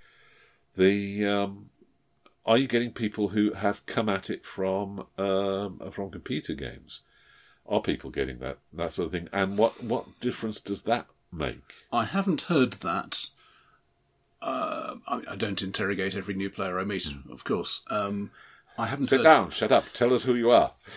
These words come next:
Speaker 2: I, I haven't heard of people coming in that way. To be fair, the games I run tend to be quite a long way from the "we care a lot about weapon strengths and hit points and things."
Speaker 1: Yeah.
Speaker 2: That, all right, computer games are getting away from that, but that's still very much where they're based.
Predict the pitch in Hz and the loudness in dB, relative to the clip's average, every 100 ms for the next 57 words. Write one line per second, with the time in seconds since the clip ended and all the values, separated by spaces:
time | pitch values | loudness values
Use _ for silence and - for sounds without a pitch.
0 | - - 127 131 127 127 180 139 156 131 | -18 -10 -2 0 0 0 0 0 2 0
1 | 127 120 - 123 117 110 117 117 117 - | 0 -6 -4 -4 -2 -2 -4 -4 -4 -6
2 | - - 135 113 107 147 143 113 98 107 | -10 0 0 2 -2 -2 0 0 -2 -2
3 | 123 120 107 107 104 117 113 107 - 131 | 0 0 0 -4 -2 -2 -2 -2 -2 -2
4 | 110 - 110 101 107 98 - 135 113 117 | -2 -4 -6 -4 -4 -4 -6 -4 -4 -2
5 | 107 104 104 110 107 - 101 98 98 - | -4 -4 -4 -2 -4 -4 -6 -4 -8 -10
6 | _ _ _ _ _ 110 98 92 92 90 | _ _ _ _ _ -4 -2 -2 -4 -6
7 | 90 90 98 90 - 92 95 95 - 92 | -8 -8 -8 -8 -4 -4 -4 -6 -6 -4
8 | 92 87 - - - - - 104 95 95 | -4 -4 -4 -2 -2 -6 -12 -10 -8 -4
9 | - 98 - - 98 107 - 101 - 101 | -2 -2 -6 -8 -8 -8 -10 -10 -6 -8
10 | 98 92 92 95 - - 76 67 - - | -6 -8 -8 -8 -8 -4 -6 -6 -10 -6
11 | 104 - _ _ _ - 120 101 - 127 | -4 -4 _ _ _ -2 2 0 0 0
12 | 120 113 107 107 104 101 123 117 117 98 | 0 0 0 -2 0 -2 0 0 -2 -2
13 | 95 107 104 98 110 - 110 110 - - | -4 -6 -8 -6 -8 -8 -8 -6 -6 -4
14 | 98 98 101 98 - 92 87 92 107 73 | -2 -2 -4 -6 -8 -8 -8 -8 -8 -6
15 | - | -8